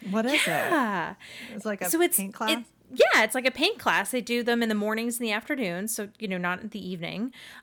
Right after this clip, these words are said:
Speaker 2: Um, but another great way, like, you could wake up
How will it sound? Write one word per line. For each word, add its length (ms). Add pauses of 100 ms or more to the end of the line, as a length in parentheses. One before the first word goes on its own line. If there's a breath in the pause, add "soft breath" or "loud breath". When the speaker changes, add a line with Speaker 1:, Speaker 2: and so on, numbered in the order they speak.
Speaker 2:
Um, 320
but 140
another 320
great 240
way, 180
like, 180
you 80
could 260 (160)
wake 260
up 140